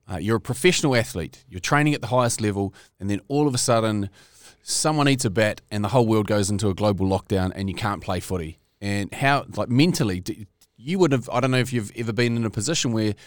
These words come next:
you're primed up and you're ready to go, you are a race car that has no track to race upon. How do you keep the upstairs in that sort of shape? And did you get a lot of people that are current footy players reaching out to you because you are seen as a leader? Uh, you famously said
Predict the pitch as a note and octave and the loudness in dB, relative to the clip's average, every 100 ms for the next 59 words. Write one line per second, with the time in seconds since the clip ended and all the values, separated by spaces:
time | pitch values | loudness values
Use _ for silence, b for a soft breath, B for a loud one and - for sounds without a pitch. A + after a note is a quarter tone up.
0 | B B - G#2 - E3 E3 C3 C3 A2+ | B B -12 -8 -2 0 2 2 2 0
1 | A2 D#3 C#3 A2+ A2+ A2 A#2+ F#2+ G#2+ A2 | 2 2 2 2 2 2 0 0 0 0
2 | A2 B2 C#3+ - F#2 F2+ F#2 A2 A#2+ A2 | 0 0 0 0 0 0 -4 -2 -2 -2
3 | A2 - A2+ - G2+ G2+ - - F2 D#2 | -2 -2 -4 -2 0 0 -2 -4 -6 -6
4 | b b b - D#3+ E3+ D3+ C3 - C3+ | b b b 0 0 2 2 0 0 -2
5 | B2+ F#2+ B2 C3+ - B2 A#2 G#2+ - b | -4 -2 -2 -2 -2 2 2 2 -4 b
6 | b b _ - B2 B2 A#2 - A2 G#2 | b b _ -6 0 0 -2 -4 -2 0
7 | - G#2+ G#2 F2 G#2 G#2+ G#2 G2 B2+ - | 0 0 0 -4 -4 -4 -4 0 0 -2
8 | - - G2 A2+ A2+ A#2+ A#2 G#2+ G2+ G2 | -10 -8 -2 0 0 -4 -4 -6 -4 -2
9 | F#2+ - - - D3 C#3 A#2 G2+ G#2 G2 | -2 -4 -10 -2 -2 0 -4 -2 -2 -2
10 | F#2+ B2 - A2 A2 - G#2+ G#2 G#2 C#3 | -2 -4 -2 -4 -6 -4 -4 -4 -2 -2
11 | A#2+ D#3 D#3 - D3 C3+ B2+ C3+ A2+ - | 0 0 0 -2 -2 -2 -2 -2 -4 -10
12 | B B B G#2 A2 A2 C#3 D3 D3 - | B B B -2 0 2 2 2 2 0
13 | C#3+ - D#3 C#3 | 0 0 0 -2